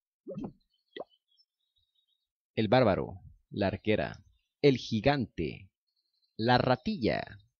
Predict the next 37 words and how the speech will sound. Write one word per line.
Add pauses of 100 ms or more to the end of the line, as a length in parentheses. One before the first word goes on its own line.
que
eso
sería
como
un
duende, (880)
la
bomba. (640)
Eh,
la
función
de
la
bomba
es
romper
las
murallas. (320)
Este
gorila
pues
también
rompe
murallas,
pero
pega
durísimo,
siempre
ataca
las
defensas. (540)
Ese
siempre
se
va
y
roba.